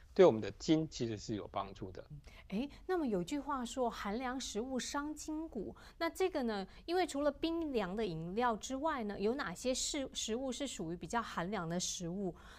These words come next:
Speaker 2: 那哪些食物尽量不要吃，会伤筋骨呢？
Speaker 1: 呃，比较常见的，我们这么，这么讲，就是说，有人常说，你今天筋骨酸痛的东西的时候，哪几个东西不要吃？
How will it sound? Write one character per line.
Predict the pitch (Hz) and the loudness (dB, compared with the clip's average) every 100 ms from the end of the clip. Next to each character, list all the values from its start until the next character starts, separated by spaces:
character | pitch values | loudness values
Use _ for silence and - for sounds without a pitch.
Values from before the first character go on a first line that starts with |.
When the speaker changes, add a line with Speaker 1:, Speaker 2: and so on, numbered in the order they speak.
| - | 0
Speaker 2:
那 | 294 | 2
哪 | 240 170 | 4 2
些 | 269 | 0
食 | 254 - | 0 2
物 | 220 | 0
尽 | 214 311 | 0 0
量 | 285 254 | 0 0
不 | 208 | 0
要 | 208 190 | 2 2
吃， | - 220 202 | 0 0 0
会 | 214 | 2
伤 | 208 - 208 208 | 0 0 -2 -2
筋 | 202 196 | -2 -4
骨 | 196 131 - | -6 -12 -12
呢？ | - - - - - - - | -16 -18 -20 -20 -20 -20 -4
Speaker 1:
呃， | - 120 117 117 | 2 4 4 2
比 | 127 | 6
较 | 214 | 6
常 | 202 - 113 147 | 6 2 2 4
见 | 190 123 | 4 6
的， | 104 - - | 2 -2 -8
我 | |
们 | 104 107 | -8 -2
这 | 147 | 0
么， | 127 | 0
这 | 165 | 2
么 | 123 | 0
讲， | 107 127 110 | 0 -4 -4
就 | 113 | -6
是 | |
说， | 113 107 110 - | -4 -4 -4 -4
有 | 117 | -2
人 | 110 | -2
常 | 110 123 | -2 -4
说， | 131 151 147 - - - | 2 6 6 4 -16 -12
你 | 101 | 0
今 | 123 | 2
天 | 151 | 4
筋 | 208 208 | 6 6
骨 | 170 90 | 6 0
酸 | 131 | 0
痛 | 123 131 110 | 0 0 0
的 | |
东 | 110 120 | -2 -2
西 | 107 - | -6 -2
的 | 110 | -2
时 | - 110 | -2 -4
候， | 120 107 | -2 -2
哪 | 104 117 | -2 -4
几 | 135 104 | -4 -6
个 | |
东 | 104 110 | -6 -6
西 | |
不 | 104 | -6
要 | 98 101 | -6 -8
吃？ | - 107 | -10 -12